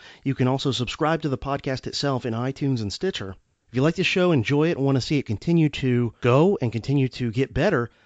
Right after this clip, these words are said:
then remember there are multiple ways you can help the show out. One, of course, is simply to spread the word about it in whatever venue you may have available to you.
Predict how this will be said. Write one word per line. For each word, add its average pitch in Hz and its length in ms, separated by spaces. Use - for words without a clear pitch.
then 120 320
remember 143 320
there 139 200
are 123 120
multiple 143 320
ways 123 260
you 120 80
can 113 120
help 120 180
the 120 60
show 110 200
out. 127 260
One, 147 200
of 147 100
course, 156 280
is 107 80
simply 139 240
to 113 60
spread 151 300
the 117 60
word 156 300
about 165 300
it 185 140
in 131 360
whatever 127 240
venue 123 380
you 117 160
may 123 160
have 120 140
available 113 420
to - 140
you. 175 180